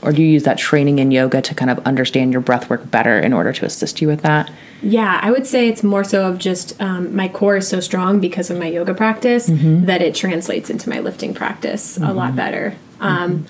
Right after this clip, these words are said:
Speaker 2: so whereas, like, a lot of your traditional, like, power lifters, Olympic weightlifters, they're gonna have, like, this big distended stomach. In yoga, they teach us how to,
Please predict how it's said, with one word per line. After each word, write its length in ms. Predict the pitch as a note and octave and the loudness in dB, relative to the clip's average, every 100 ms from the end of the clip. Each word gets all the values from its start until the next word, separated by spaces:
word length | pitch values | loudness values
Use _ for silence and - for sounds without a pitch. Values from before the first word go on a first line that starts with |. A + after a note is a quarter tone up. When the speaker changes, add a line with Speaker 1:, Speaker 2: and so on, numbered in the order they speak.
| - - - | -14 -20 -6
Speaker 2:
so 260 | - G3 | 0 2
whereas, 480 | F#3 F3+ F3+ F3 F3 | 2 0 0 0 0
like, 400 | F3 E3+ E3 - G#3 | 0 -2 -4 -6 0
a 80 | |
lot 320 | G3 G#3 G3+ G3+ | 2 4 4 2
of 160 | F#3 | 2
your 500 | F3+ F3+ F3 F3 E3+ F3 | 0 0 0 0 -2 -2
traditional, 520 | F#3 F3+ F3 F#3 D#3+ | -2 -2 -2 -2 -2
like, 220 | D3 D3+ | -4 -6
power 300 | - F3 F3 | -4 -2 0
lifters, 720 | F3 E3 F#3 F#3 F3+ F3 - - | -2 -2 -4 -2 -2 -4 -6 -4
Olympic 380 | F3+ F3+ F3 | -4 -2 -2
weightlifters, 720 | F3 - E3+ - F3+ E3+ E3+ - | -2 -2 -4 -4 -2 -2 -2 -2
they're 160 | F#3 | 0
gonna 160 | F#3 F3+ | 0 -2
have, 260 | F3+ F3+ F3 | -2 -4 -2
like, 260 | E3 E3 - - - | -4 -4 -14 -14 -4
this 240 | F#3 F3+ | -2 -2
big 420 | F3+ F#3 F3+ F3 | 0 0 0 0
distended 880 | F#3 F3+ - F#3 F#3+ G#3+ A#3 A#3 - | -4 -6 -2 0 2 4 4 0 -4
stomach. 560 | - B3 B3 C4 C4+ - - - - | -2 0 2 0 -2 -8 -12 -20 -6
In 180 | F#3+ G3 | 0 2
yoga, 340 | F#3+ G3 F#3+ F3+ | 4 2 2 0
they 140 | F3 | 0
teach 300 | E3+ F#3 F3 | -2 -4 -2
us 340 | E3+ E3+ - - - | -4 -4 -10 -14 -14
how 200 | - E3+ | -6 -2
to, 120 | E3+ | -2